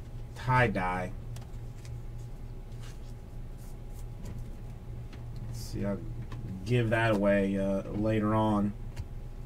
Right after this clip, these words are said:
Or if there's anybody that particularly wants it,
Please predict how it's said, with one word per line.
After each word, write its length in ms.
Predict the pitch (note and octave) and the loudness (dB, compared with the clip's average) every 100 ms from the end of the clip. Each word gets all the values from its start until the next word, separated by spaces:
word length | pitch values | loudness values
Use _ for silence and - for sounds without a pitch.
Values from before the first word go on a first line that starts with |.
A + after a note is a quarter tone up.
| - - - - - - - - - - - - - - C3 | -8 -6 -6 -6 -6 -6 -6 -6 -4 -4 -4 -2 -2 -2 4
Or 140 | D3 | 6
if 60 | C#3 | 6
there's 180 | C3+ D3+ | 6 6
anybody 440 | D#3 D3 C#3+ C#3 | 8 10 10 10
that 300 | C3 B2 - | 6 2 0
particularly 480 | B2 A2 E3 D3 B2 | 0 8 8 10 8
wants 480 | A2 A#2 B2+ D3 G#3+ | 8 8 8 8 10
it, 220 | A#3+ | 10